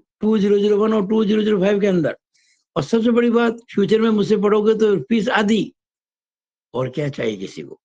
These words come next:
आप सोचिएगा, offline पढ़ने में हजारों रुपए खर्च होते हैं,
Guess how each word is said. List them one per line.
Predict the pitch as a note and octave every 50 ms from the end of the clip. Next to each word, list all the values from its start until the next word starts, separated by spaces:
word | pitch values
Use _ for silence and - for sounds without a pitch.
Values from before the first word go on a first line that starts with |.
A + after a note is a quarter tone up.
| _
आप | - C#3+ D3
सोचिएगा, | C#3 - D#3+ D3+ C3 F3 F#3 E3 D3 B2+ A#2 - - _ _ _ _ _ _ - _ _ _ _ _ _ _ _ _ _ _ _ -
offline | E3 F3 F3+ F3+ A3 G#3+ G#3 G3+ G3
पढ़ने | G3 F3 F3 F3+ F3+ F3
में | F3 F3 F3 F3 F3 F3 - - _ _ _ _ _ _ _ _ _ _ _ _ _ _ _ _ - - -
हजारों | B2+ C3+ C#3+ E3 F3+ G3+ A3
रुपए | G#3+ G#3 F#3 G3 F#3+ -
खर्च | - F3+ F3+ D#3+
होते | E3+ E3+ D#3 C#3 E3+
हैं, | E3 D#3+ D#3 D#3 D#3 D3+ D3+ D3+ - F#3+